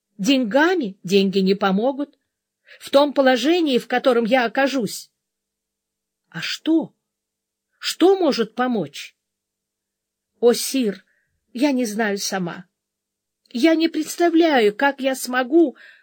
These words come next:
Он быстро перебил ее новым потоком слов. А если я сделаю вас камерфрау, это поможет? Камерфрау — леди королевской спальни,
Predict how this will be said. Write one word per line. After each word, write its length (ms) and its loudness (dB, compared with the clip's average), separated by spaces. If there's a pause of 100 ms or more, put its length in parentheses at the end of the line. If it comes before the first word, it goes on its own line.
(520)
Он 220 0
быстро 440 0
перебил 480 -4
ее 180 -2
новым 380 -2
потоком 460 -6
слов. 500 -8 (960)
А 120 4
если 360 4
я 140 4
сделаю 440 2
вас 320 -4 (380)
камерфрау, 1200 0
это 200 -6
поможет? 720 -2 (720)
Камерфрау — 960 -4 (240)
леди 400 -2
королевской 640 -4
спальни, 720 -6